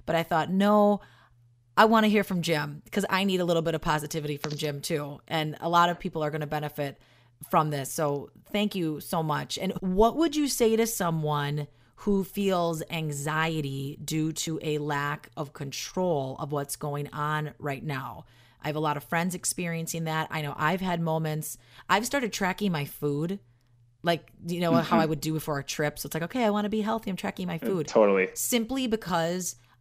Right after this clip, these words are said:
Speaker 1: I wanna feel like I have some kind of control in my life again, and because I'm, like, right around the corner from the refrigerator in my office, so I could just be
Speaker 2: <laughs>
Speaker 1: grazing all day too. But I noticed that my anxiety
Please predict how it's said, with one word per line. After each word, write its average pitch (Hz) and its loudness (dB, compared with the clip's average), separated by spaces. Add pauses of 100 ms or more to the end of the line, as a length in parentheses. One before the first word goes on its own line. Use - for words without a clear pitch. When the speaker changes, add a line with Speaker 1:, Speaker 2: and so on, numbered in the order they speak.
(100)
Speaker 1:
I 185 6
wanna 185 2
feel 185 -2
like 170 0
I 156 -2
have 156 -4
some 165 -2
kind 165 -4
of 151 -6
control 156 -2
in 151 -4
my 143 -4
life 143 -4
again, 214 2
and 185 -2
because 170 -2
I'm, 160 -6
like, 156 -6 (100)
right 165 -2
around 156 -2
the 156 -6
corner 160 -4
from 151 -6
the 147 -8
refrigerator 175 -4
in 151 -4
my 143 -8
office, 196 -2
so 151 0
I 160 2
could 151 -4
just 156 -10
be 151 -4
Speaker 2:
<laughs> - -
Speaker 1:
grazing 180 -2
all 220 2
day 180 -2
too. 190 -2 (320)
But 247 2
I 226 2
noticed 240 0
that 196 0
my 180 -2
anxiety 175 -4